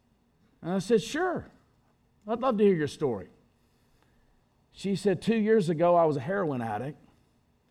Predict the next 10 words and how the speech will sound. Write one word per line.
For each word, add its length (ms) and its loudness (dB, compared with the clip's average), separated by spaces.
and 160 -2
Jesus 360 -2
saved 360 -4
me." 220 -18
Now, 140 -6
that 440 2
stirred 580 0
both 280 0
Tim 240 -2
and, 360 -4